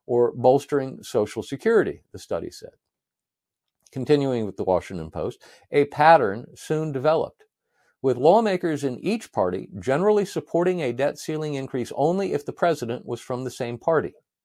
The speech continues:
In two thousand six, Senator Barack Obama gave a speech on the Senate floor saying he would refuse to approve a debt limit increase requested by a Republican president, George W. Bush,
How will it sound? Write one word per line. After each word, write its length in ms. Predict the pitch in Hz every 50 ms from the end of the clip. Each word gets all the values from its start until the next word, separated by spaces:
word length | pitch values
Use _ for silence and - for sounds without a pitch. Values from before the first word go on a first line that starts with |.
| _ _ _ _ _ _ _ _ _ _ _ _ _ _ _ _ _ _ _ _ _ _ _ -
In 120 | 139 151
two 140 | - - -
thousand 360 | 240 202 180 165 - 151 143
six, 520 | - - - - - - - - - - -
Senator 480 | - - - - 156 156 151 143 147 131
Barack 340 | 113 127 123 123 123 123 -
Obama 600 | - 110 107 101 120 127 127 113 98 98 110 104
gave 160 | 104 98 92
a 60 | 95
speech 480 | - - - - 147 139 - - - -
on 100 | 131 127
the 80 | 120
Senate 320 | - - 123 113 113 110 -
floor 300 | - 127 117 95 82 -
saying 320 | - 127 127 127 131 123
he 160 | 120 147 170
would 240 | 170 160 160 143 135
refuse 580 | 135 135 127 - - - 202 240 269 247 - -
to 160 | - 131 107
approve 360 | 95 95 - 117 117 113 101
a 40 | 95
debt 240 | 87 120 120 120 110
limit 220 | 110 104 98 104
increase 440 | 123 143 143 - 107 95 95 - -
requested 680 | 107 98 - - - 185 208 190 - - - - -
by 160 | 104 104 110 113
a 100 | 107 107
Republican 580 | 98 98 95 - 156 165 165 147 - - 90
president, 540 | 87 - 143 156 151 135 104 101 - - -
George 320 | 95 107 123 127 123 -
W. 260 | - 113 101 95 95 90
Bush, 340 | 95 135 139 107 - -